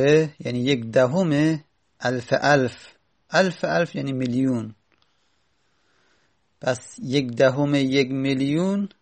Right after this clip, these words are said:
می‌شه صد هزار. پس گفتهٔ صد هزار رو که احوی، که امام بخاری مثلاً میگه من از حفظ دارم،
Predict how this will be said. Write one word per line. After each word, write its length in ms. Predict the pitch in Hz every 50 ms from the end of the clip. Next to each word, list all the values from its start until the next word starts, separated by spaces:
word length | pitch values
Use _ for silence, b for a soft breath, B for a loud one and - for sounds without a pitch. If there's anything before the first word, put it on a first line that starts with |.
| _ _ _ _ _ _ _ _ _ -
می‌شه 640 | - 135 131 - - 175 180 175 180 190 190 185 - _ _ _ _ _ _ _ _ _ _ _ _ _ _ _ _ _ _ _ _ _ _ -
صد 320 | - - 202 202 175 131
هزار. 580 | 123 127 120 107 123 120 117 117 113 117 - _ _ _ _ _ _ _ _ _ _ _ _
پس 360 | - 127 120 - - - - _ _ - 123 113
گفتهٔ 1080 | 123 143 127 - - _ - 156 156 156 147 151 151 147 143 135 123 117 110 110 113 - _ _ _ _ _ _ _ _ _ _ _
صد 320 | - - - 147 147 147 131
هزار 500 | 123 147 143 131 135 165 190 202 202 190
رو 420 | 190 190 190 196 196 202 208 196 - _ _ _ _ _ _ _ _ _ _ _ _ _ _ _ _ _ _ _ _ _ _ _ _ _
که 500 | - - 151 156 156 143 135 131 - - -
احوی، 800 | 208 214 - - - 151 135 131 135 131 127 123 120 120 120 _ _ _ _ _ _ _ _ _
که 160 | - 135 131 123
امام 340 | 127 135 139 139 135 127
بخاری 580 | 123 131 - - - 131 131 135 135 165 170 151
مثلاً 500 | 131 127 123 120 - - 139 135 135 135
میگه 420 | 131 127 127 127 127 123 143 143
من 300 | 135 131 135 143 143 139
از 240 | 139 127 123 - -
حفظ 300 | - - 180 135 120 113
دارم، 520 | 120 123 113 117 113 123 135 147 151 147